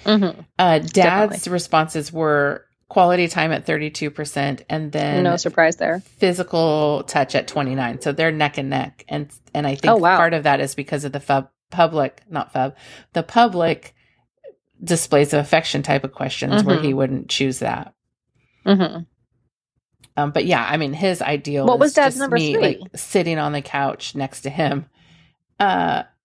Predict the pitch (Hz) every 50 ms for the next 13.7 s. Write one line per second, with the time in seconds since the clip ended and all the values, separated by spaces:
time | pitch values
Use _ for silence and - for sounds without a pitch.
0 | _ - 220 214 220 - - 190 165 - - 160 151 143 143 160 185 185 - -
1 | - - - _ _ _ _ _ _ _ _ _ _ _ _ _ _ _ _ -
2 | - - 480 233 214 - _ _ _ _ _ _ _ - 330 330 - 196 233 269
3 | _ _ _ _ _ _ _ _ _ _ _ _ _ _ _ _ _ _ _ _
4 | _ _ _ _ _ _ _ _ _ - 160 165 185 247 269 233 - _ _ _
5 | _ _ - - - 160 160 160 151 147 _ _ _ _ _ _ _ _ _ _
6 | _ _ _ _ _ _ _ _ _ _ _ _ _ _ _ _ _ _ _ _
7 | _ _ _ _ _ _ _ _ _ _ _ _ _ _ _ _ _ _ - 165
8 | 165 - - - 220 202 202 196 - 240 277 269 185 160 160 _ _ _ _ _
9 | _ _ _ _ _ _ _ _ _ _ _ _ - 254 294 302 247 208 196 -
10 | _ _ _ _ _ _ _ _ _ _ _ _ _ _ _ _ _ _ _ _
11 | _ _ _ _ _ _ _ _ _ _ _ - - - - _ _ _ _ _
12 | - 170 170 165 - - - 185 170 160 143 143 - - - _ _ _ _ -
13 | 180 196 190 185 175 170 - 180 180 180 175 160 - -